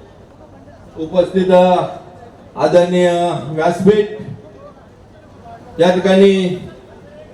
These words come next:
मंचकार उपस्थित असणारे सर्वच महाविकास आघाडी घटक पक्षातील उद्धव बाळासाहेब ठाकरे पक्षाचे सर्व पदाधिकारी,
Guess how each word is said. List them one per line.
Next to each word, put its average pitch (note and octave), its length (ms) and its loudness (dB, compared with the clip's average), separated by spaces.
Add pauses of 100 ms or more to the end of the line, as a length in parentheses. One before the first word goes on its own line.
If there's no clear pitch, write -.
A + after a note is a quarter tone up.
(200)
मंचकार F#3 520 2
उपस्थित F3+ 460 2
असणारे F3+ 480 2 (1040)
सर्वच G3 840 0
महाविकास F3 540 0
आघाडी F3 520 0 (200)
घटक F3+ 320 -2
पक्षातील F#3 580 0 (760)
उद्धव F3+ 360 -2
बाळासाहेब F3 580 -2
ठाकरे F3+ 520 0 (340)
पक्षाचे E3+ 560 -2
सर्व E3+ 280 -2
पदाधिकारी, F3+ 760 -4